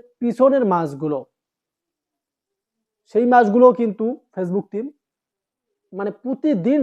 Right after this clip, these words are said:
সেটআপ দিয়েছিল। মার্চ মাসে, মার্চ মাসে যারা মনিটাইজ পেয়েছিলেন তারা একটু কমেন্টে জানিয়ে দিবেন। ওই মাসটার মধ্যে যেভাবে Facebook মনিটাইজ দিয়েছে, আপনি যদি Facebook-এ কাজ করে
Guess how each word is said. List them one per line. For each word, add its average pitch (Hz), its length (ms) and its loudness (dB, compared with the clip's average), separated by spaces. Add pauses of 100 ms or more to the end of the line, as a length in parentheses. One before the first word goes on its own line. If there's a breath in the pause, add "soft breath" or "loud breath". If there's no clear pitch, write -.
সেটআপ 202 320 0
দিয়েছিল। 156 280 -6 (1400)
মার্চ 226 220 6 (140)
মাসে, 147 300 -4 (1200)
মার্চ 220 200 2 (120)
মাসে 226 240 0 (100)
যারা 196 220 6
মনিটাইজ 196 340 2
পেয়েছিলেন 175 400 -4 (600)
তারা 175 180 -2
একটু 185 200 -10
কমেন্টে 170 300 0 (100)
জানিয়ে 147 300 -6
দিবেন। 135 200 -10 (840)
ওই 247 160 8 (120)
মাসটার 262 400 2
মধ্যে 214 260 0 (160)
যেভাবে 220 320 -2 (100)
Facebook 208 360 -4
মনিটাইজ 214 260 2 (100)
দিয়েছে, 175 300 -4 (1040)
আপনি 196 200 -2
যদি 254 200 0
Facebook-এ 220 360 0 (100)
কাজ 180 200 -2
করে 214 120 -4